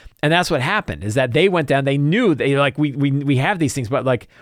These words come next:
what's the point in stopping Orcus if the whole multiverse is destroyed? We have to go stop this other thing, Tenebris, I think, that, that's a super powerful primordial weapon, doomsday weapon built during the earliest days."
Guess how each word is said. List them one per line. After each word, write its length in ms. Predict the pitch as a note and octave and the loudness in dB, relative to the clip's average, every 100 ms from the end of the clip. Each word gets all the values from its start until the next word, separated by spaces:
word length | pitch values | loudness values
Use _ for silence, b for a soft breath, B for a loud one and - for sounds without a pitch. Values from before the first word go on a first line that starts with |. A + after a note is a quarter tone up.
| B | B
what's 240 | D3+ G#3 | 0 0
the 140 | - C#3+ | 0 -6
point 420 | - A3 B3+ A#2+ | -2 0 0 -2
in 140 | B2+ | -6
stopping 420 | A#2+ - E3 D#3 C3 | -4 -2 -2 -2 0
Orcus 460 | G#3 - G2+ G2 | -2 -2 -6 -4
if 160 | C#3 - | -4 0
the 140 | D3 | 0
whole 140 | D3 D3+ | 2 2
multiverse 520 | F3+ D#3+ G#2+ G2 G2+ | 0 0 -4 -4 -8
is 80 | F#2+ | -10
destroyed? 420 | E2+ - E2 G2+ | -12 -10 -10 -4
We 140 | C3+ | -2
have 320 | A2+ D#3 G#3+ | 0 0 -2
to 80 | C#3 | -4
go 180 | A#2 A2 | -4 -4
stop 320 | - A2+ G2 | -4 -6 -6
this 140 | G2 C3+ | -6 -4
other 200 | D3+ A2 | -4 -6
thing, 280 | C#2+ D#2 - | -12 -20 -8
Tenebris, 500 | C3+ C3+ F2+ D#2 F2+ | -6 -4 -6 -14 -16
I 60 | |
think, 220 | F2+ F2+ | -18 -20
that, 180 | - - | -18 -16
that's 220 | A2 G#2 | -16 -18
a 40 | B2+ | -10
super 280 | D3 B2 G2 | -8 -8 -6
powerful 320 | G#2 G#2 G2 | -6 -6 -10
primordial 500 | - G2+ G#2+ G2+ F#2+ | -10 -8 -6 -6 -6
weapon, 340 | A2 - E2+ b b b b C3 | -8 -8 -14 b b b b -2
doomsday 320 | C#3 A#2+ A#2 | 0 2 0
weapon 300 | G#2 F#2+ F#2+ | 0 -4 -4
built 180 | A2+ G#2 | -4 -2
during 220 | A2 G#2 | -4 -4
the 80 | G2+ | -4
earliest 360 | C3 A2+ G#2 | -2 -2 -2
days." 160 | A#2+ | -4